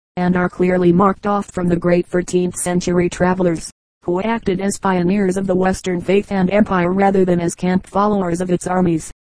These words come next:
But except Abbot Daniel c. eleven oh six and Rabbi Benjamin c. eleven sixty seventy-three who stand apart,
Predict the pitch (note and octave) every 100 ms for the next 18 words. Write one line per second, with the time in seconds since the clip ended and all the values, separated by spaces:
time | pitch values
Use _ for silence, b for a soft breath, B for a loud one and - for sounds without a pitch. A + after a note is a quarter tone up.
0 | - F3+ F3 - F3 - F#3+ G3 G3+ G3+
1 | G3+ G3+ G3 - F#3 F3+ F3+ E3+ E3+ E3+
2 | E3 F#3+ - G#3 G3 F#3+ F#3+ G3 G3 G3+
3 | G3+ G3 G3 G3 G3 - F#3+ F#3 F#3 F3+
4 | F3+ - - - F3+ - F#3 F#3+ F#3 -
5 | E3 F3+ F3+ F#3+ - F#3 G3 F#3 - F#3
6 | F3+